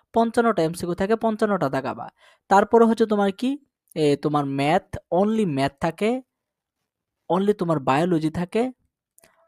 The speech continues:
আর ম্যাথ প্লাস বায়োলজি এরকম একটা অপশন থাকে, ম্যাথ প্লাস বায়োলজি। অর্থাৎ দেখো, এইখান থেকে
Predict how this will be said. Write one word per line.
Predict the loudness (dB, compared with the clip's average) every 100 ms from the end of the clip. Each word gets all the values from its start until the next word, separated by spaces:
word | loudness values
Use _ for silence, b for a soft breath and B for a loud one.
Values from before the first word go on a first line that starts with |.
| -2
আর | 0 0 -2 -8 -10 -4
ম্যাথ | 2 2 2 _
প্লাস | 4 4 4
বায়োলজি | 2 4 2 0 0
এরকম | 0 0 -4
একটা | -4 -2 -2
অপশন | -4 -12 -12
থাকে, | -12 -10 -6
ম্যাথ | -8 -6
প্লাস | -4 -2 -2
বায়োলজি। | -2 -4 -6 -12 _ b b -2
অর্থাৎ | 0 2
দেখো, | 2 0 0 2
এইখান | 2 0 0
থেকে | 0